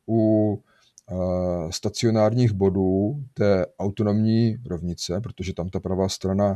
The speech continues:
je nulová, ale stačí nám, aby ta derivace podle y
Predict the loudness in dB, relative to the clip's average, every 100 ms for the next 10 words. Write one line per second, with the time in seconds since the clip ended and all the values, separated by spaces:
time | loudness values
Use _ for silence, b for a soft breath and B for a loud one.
0 | -4 -6 -6 -6 -12 -8 -6 -4 -2 -2
1 | 0 -2 -6 b b b -2 6 8 8
2 | 8 2 b b _ -4 -2 0 2 4
3 | 6 4 4 -2 0 2 4 2 0 -4
4 | -4 -4 -4 -4 -2 -2 -2 -2 0 0
5 | 0 -4 -14 -20 -20 _ _ _ _ _
6 | _ _ _ _ 0 2 2